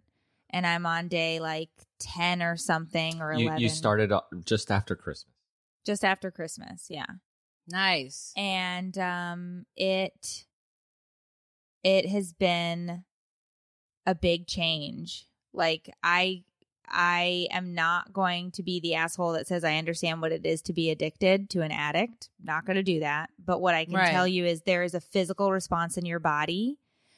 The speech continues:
Speaker 3: Yep.
Speaker 1: to sugars and those things. And, like, they had pizza last night.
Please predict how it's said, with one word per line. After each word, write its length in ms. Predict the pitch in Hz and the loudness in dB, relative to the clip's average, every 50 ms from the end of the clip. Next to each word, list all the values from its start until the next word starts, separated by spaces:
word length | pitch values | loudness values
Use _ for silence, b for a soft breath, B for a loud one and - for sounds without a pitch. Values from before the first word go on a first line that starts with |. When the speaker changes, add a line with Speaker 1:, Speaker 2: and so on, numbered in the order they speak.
| _ - | _ -12
Speaker 3:
Yep. 120 | 196 196 | -6 2
Speaker 1:
to 100 | 208 208 | 2 4
sugars 720 | 190 - - - 196 180 165 190 202 208 220 247 240 - - - | 4 4 4 4 4 4 6 4 6 6 4 4 2 -2 -6 -2
and 220 | - 185 185 180 | 0 0 0 2
those 240 | 170 170 170 180 190 - | 2 2 2 2 0 0
things. 640 | - 208 196 208 220 240 262 285 320 320 - - - _ _ _ _ _ _ _ - | 0 0 2 2 2 2 0 0 -2 -6 -12 -16 -20 _ _ _ _ _ _ _ -2
And, 720 | 190 185 180 175 175 175 170 170 170 170 170 170 170 - - - _ _ _ _ _ _ _ | -2 0 0 0 0 -2 -4 -6 -8 -10 -12 -12 -12 -14 -16 -16 _ _ _ _ _ _ _
like, 220 | - 185 185 - - | -2 -2 -2 0 2
they 120 | - 190 | 4 4
had 220 | 190 208 202 185 - | 4 4 4 2 2
pizza 340 | - 196 190 - - 180 | 2 2 -2 0 0 0
last 320 | 151 151 - - 156 - - | 2 2 0 -2 -4 -4 -4
night. 280 | 180 147 151 - - | -4 -4 -4 -8 -12